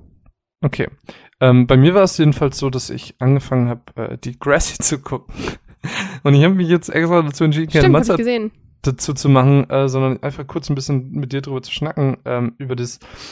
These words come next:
Speaker 1: über extrem schlechte Serien. Kennst du Se-, also hast du schon Serien geguckt, die extrem schlecht sind, aber die, die man irgendwie trotzdem nicht beenden konnte? Also nicht, nicht, also nicht beenden, also dass man die weitergucken musste?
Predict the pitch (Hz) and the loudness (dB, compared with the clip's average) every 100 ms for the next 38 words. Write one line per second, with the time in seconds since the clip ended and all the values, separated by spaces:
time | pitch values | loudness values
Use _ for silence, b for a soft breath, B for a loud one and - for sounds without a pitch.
0 | B B _ 156 135 - 131 - - - | B B _ -2 -2 -2 -4 -4 -2 -2
1 | 120 202 202 190 - 165 - 143 139 131 | 0 2 2 2 0 -4 -4 -4 -4 -2
2 | 180 202 - 180 - 135 160 185 156 143 | 0 0 -2 -10 -10 -6 -4 -4 -4 -6
3 | - 185 190 - 147 135 165 156 139 139 | -8 -6 -6 0 2 2 -2 -2 -6 -10
4 | 131 131 - - 202 202 - 151 - - | -12 -10 -8 -4 0 0 0 -4 -6 -6
5 | 170 143 139 139 - - - 170 185 185 | -6 -6 -8 -12 -18 -14 -10 -6 -6 -4
6 | 185 196 - 180 - 175 - - 151 175 | -4 -6 -6 -6 -2 -2 -2 -2 -2 -2
7 | 180 180 208 - 160 156 165 165 - 180 | 0 -2 -2 -2 0 4 4 2 2 0
8 | - _ 151 139 147 180 - - - 156 | -2 _ -4 2 4 2 -2 -10 -2 2
9 | 180 185 180 143 135 143 156 139 139 175 | 4 4 2 -2 -4 0 0 2 2 2
10 | - - 175 170 - 180 | 0 0 2 0 -2 -6